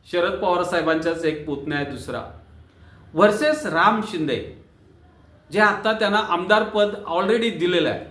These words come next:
अशी ही लढत आहे. या ठिकाणी ही लढत दोन्ही गोष्टीवरती आहे. एका बाजूला विकासाच्या मुद्द्यावर सुद्धा, कारण हा मतदारसंघ मागास आहे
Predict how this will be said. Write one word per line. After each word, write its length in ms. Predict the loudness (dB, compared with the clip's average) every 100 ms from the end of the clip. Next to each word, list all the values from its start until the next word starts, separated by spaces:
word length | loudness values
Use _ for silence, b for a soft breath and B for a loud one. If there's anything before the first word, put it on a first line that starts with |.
| -20 _ _ _ _ b b b b
अशी 260 | 0 2 2
ही 220 | 2 2
लढत 280 | 2 -2 -6
आहे. 80 | -12 -18 _ _ _ b b b b b 0
या 220 | 6 8
ठिकाणी 520 | 6 2 0 0 0 0
ही 460 | -2 -4 -4 -2
लढत 360 | -2 -2 -4 -6 -16 -20
दोन्ही 480 | -12 0 4 6 6
गोष्टीवरती 760 | 4 0 0 0 2 0 -2
आहे. 80 | 0
एका 360 | 0 0 2 2
बाजूला 400 | 2 2 0 0
विकासाच्या 580 | 0 0 0 0 0
मुद्द्यावर 460 | -2 -2 2 4 4
सुद्धा, 280 | 0 -2 -2
कारण 260 | 0 -2
हा 160 | 2 0
मतदारसंघ 640 | 0 -2 0 0 -2 -6 -8 B B B 2
मागास 380 | 2 4 0
आहे 420 | -2 -4 -6 -12